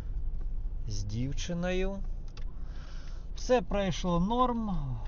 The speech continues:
Хлопець сказав, які в мене цікаві номера.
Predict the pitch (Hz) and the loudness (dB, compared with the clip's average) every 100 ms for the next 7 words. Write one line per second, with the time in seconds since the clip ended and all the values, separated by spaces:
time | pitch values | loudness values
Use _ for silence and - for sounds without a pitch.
0 | - - - - - 151 165 139 123 - | -4 -4 -4 -4 2 4 4 2 0 0
1 | 131 127 131 120 127 - 131 120 117 117 | 0 4 4 4 0 0 2 4 4 2
2 | 110 107 101 - - - - - - - | 2 0 -2 -4 0 2 2 -2 -4 -4
3 | - - - - - - - - - - | -4 -4 -4 0 0 0 0 0 0 0
4 | 117 - 120 113 107 107 107 110 127 165 | 2 4 6 6 4 2 4 6 8 10
5 | 220 | 10